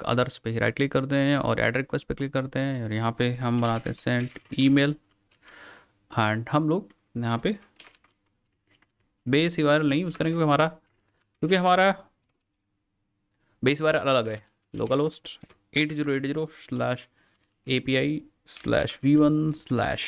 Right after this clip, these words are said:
email slash send। और हमें क्या पास करना है गाइस, यहाँ पे हमें बॉडी में चलना है और जेसन पास करना है।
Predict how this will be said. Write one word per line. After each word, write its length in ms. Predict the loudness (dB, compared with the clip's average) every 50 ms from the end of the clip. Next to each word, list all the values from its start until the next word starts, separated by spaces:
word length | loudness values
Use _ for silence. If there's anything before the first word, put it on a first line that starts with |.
| -10 -12 -16 _ _ _ _ _ _ _ _ _ _ _ _ _ _ _ _ _ _ _ _ _ _ _ _ _ _ _ _ _ _ _
email 420 | 2 4 4 4 4 4 2 2 0 -4 -8 -12 _ -20
slash 1120 | -18 -16 -14 -14 -14 -16 -18 -20 -18 -16 -14 -14 -14 -12 -10 -8 -8 -8 -10 -10 -10 -10 -8 -8 -10 -12 -14 _ _ _ _ _ _ _ _ _ _ _ _ _ _ _ _ _ _ _ _ -6
send। 180 | -6 -6 -6 -14 _ -20 _ _ _ _ _ _ _ _ _ _
और 300 | 0 2 4 4 2 2 0
हमें 280 | -4 -4 -2 -2 0
क्या 100 | 0 2
पास 180 | 0 0 0 -2
करना 180 | -4 -4 -4 -4
है 60 | -4
गाइस, 220 | -4 -6 -4 -4
यहाँ 140 | -4 -4 -4
पे 120 | -4 -4
हमें 220 | -4 -2 -2 -2 -2
बॉडी 240 | 0 -2 0 0 0
में 100 | -2 -2
चलना 240 | -2 0 0 0 -2
है 80 | -4 -8 -14 -20 -20 -20 -20 -20 -20 -20 -8 _
और 160 | -2 -2 0
जेसन 280 | 0 -2 -2 -2 -4 -4
पास 180 | -4 -6 -8
करना 220 | -8 -10 -10 -10 -14
है। 180 | -16 -18 -16